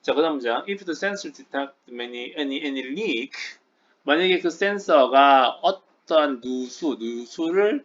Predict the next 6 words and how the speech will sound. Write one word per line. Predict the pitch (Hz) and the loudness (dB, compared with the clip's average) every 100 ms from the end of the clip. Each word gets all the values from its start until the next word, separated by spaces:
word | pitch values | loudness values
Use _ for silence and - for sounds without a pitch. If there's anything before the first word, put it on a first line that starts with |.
| _ - | _ -12
감지를 | - 131 135 180 220 220 | -6 -4 -4 -6 -2 0
한다면, | 220 196 120 104 | 2 2 0 0
they | 143 139 | -2 0
will, | 196 240 120 120 _ _ - | 2 4 4 0 _ _ -10
이 | 180 | -4
센서들은 | 240 254 240 202 165 131 156 | -2 0 2 2 4 2 2